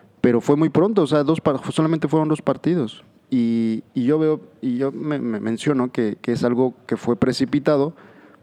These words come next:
porque Gil Alcalá, ah, eh, llevaba quince días entrenando. O sea, él comenzó a, a trotar, a tener trabajo físico. Eh, se, se lesiona el veintiuno de febrero.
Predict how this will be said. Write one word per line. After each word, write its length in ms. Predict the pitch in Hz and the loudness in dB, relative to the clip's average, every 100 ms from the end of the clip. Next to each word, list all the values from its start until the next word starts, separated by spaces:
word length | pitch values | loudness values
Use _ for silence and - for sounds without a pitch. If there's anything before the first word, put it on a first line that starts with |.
| _ _ | _ _
porque 760 | 117 113 - 120 117 117 110 - | 0 0 -2 0 2 2 0 0
Gil 160 | 143 | 0
Alcalá, 580 | 165 156 135 143 156 - 117 | 0 2 2 2 0 -4 -2
ah, 300 | 113 113 110 | 0 0 0
eh, 160 | 123 | 0
llevaba 360 | 117 120 143 151 | 2 2 2 -2
quince 360 | 143 143 151 147 | -4 -6 -2 -2
días 240 | 139 131 | -2 -2
entrenando. 600 | 147 123 113 139 147 107 - _ _ _ - _ _ - | -4 -2 -4 -4 -6 -8 -12 _ _ _ -20 _ _ -10
O 80 | |
sea, 240 | 104 123 120 | -2 0 2
él 320 | 139 143 156 | 0 0 0
comenzó 580 | 165 147 117 - 135 143 | 0 0 0 0 2 2
a, 500 | 139 - 110 101 98 | 2 -2 -4 -4 -4
a 40 | |
trotar, 580 | - 107 - 123 127 127 | -2 -2 0 2 2 2
a 60 | 120 | 0
tener 280 | 107 113 - | -2 -2 0
trabajo 360 | 120 113 - | 0 0 -4
físico. 640 | - 120 - 123 147 214 - - - - _ _ - | -4 -6 -4 -4 -2 -2 -6 -20 -20 -20 _ _ -2
Eh, 340 | 110 113 117 | 0 2 0
se, 180 | 113 139 | 0 -2
se 160 | - 143 | 2 2
lesiona 420 | 135 - 214 262 | 4 2 2 2
el 100 | 208 | 2
veintiuno 420 | 123 117 120 143 147 | 2 2 2 4 2
de 80 | 131 | 2
febrero. 400 | 107 107 101 | 2 2 -2